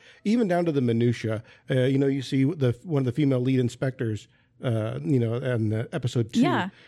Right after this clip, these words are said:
Speaker 1: Um,
Speaker 2: exactly.
Speaker 1: the cop, it was a, a guy, girl, female, and there's never anything mentioned about that. Like,
Speaker 2: No.
Speaker 1: there, there's secondary characters, there's no tension, there's no nothing. It's just, those just happen to be the two cops.
Speaker 2: She never gets asked to go get him a cup of coffee.
Speaker 1: Yep. There are, uh, you know, they, they show that obviously there was,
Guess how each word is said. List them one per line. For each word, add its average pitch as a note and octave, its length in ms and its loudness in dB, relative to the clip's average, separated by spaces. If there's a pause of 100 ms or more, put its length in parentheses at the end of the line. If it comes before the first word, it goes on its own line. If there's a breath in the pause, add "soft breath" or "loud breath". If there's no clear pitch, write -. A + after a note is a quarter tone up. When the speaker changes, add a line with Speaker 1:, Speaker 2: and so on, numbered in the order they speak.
Speaker 1:
Um, C#3 140 0
Speaker 2:
exactly. A3+ 480 -2
Speaker 1:
the D3+ 100 0
cop, C3+ 320 -4
it F#3+ 60 -4
was D3 200 0
a, B2+ 180 0 (340 soft breath)
a B2 180 0
guy, C3 220 0
girl, C3 240 0
female, D3+ 500 0 (180 loud breath)
and D3+ 200 2
there's A3 240 -2
never G3 400 0
anything F3+ 420 0
mentioned D#3 320 0
about A#2 220 -4
that. B2 160 -6
Like, B2+ 160 -4 (180 loud breath)
Speaker 2:
No. E4 140 4
Speaker 1:
there, F#3+ 100 2
there's G3 180 0
secondary G3+ 440 0
characters, F#3 500 0
there's C#3 220 0
no B2+ 160 0
tension, G3 560 0
there's C3 180 2
no B2 140 2
nothing. D#3 180 0 (180 loud breath)
It's E3 160 0
just, D3+ 200 -4
those E3 180 2
just F3+ 160 -4
happen F3 300 -4
to E3 80 0
be D#3 100 2
the D3+ 120 2
two D#3 180 -2
cops. - 440 -8
Speaker 2:
She - 200 -2
never G#3 200 0
gets G3+ 180 -4
asked F3+ 240 -2
to - 40 -4
go F#3+ 100 0
get F#3 140 -2
him F3+ 80 -2
a F3+ 40 -4
cup - 180 -6
of - 40 -6
coffee. F#3+ 280 -2
Speaker 1:
Yep. F3+ 180 0 (280 soft breath)
There D3+ 260 2
are, C#3 180 -2 (180 loud breath)
uh, D3+ 120 0
you E3 160 2
know, D#3 80 4
they, C#3+ 180 2
they C#3+ 160 0
show C#3 220 0
that C3 100 0
obviously B2+ 320 0
there B2 180 2
was, A#2+ 260 0